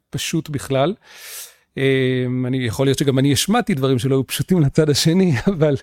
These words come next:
בכל אופן, אה, במשבצת שלי, אה, הייתי בסוג של, אה, ראיון כזה מול הרב, אה, אליהו מאיר פייבלזון,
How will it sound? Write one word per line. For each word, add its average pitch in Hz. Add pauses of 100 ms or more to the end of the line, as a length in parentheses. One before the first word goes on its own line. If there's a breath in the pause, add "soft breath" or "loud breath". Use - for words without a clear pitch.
(600 loud breath)
בכל 175
אופן, 147
אה, 131 (520)
במשבצת 151
שלי, 196 (360)
אה, 143 (300)
הייתי 180
בסוג 160
של, 165
אה, 131 (880 loud breath)
ראיון 139
כזה 151 (180)
מול 170
הרב, 151
אה, 143
אליהו 151
מאיר 151
פייבלזון, 131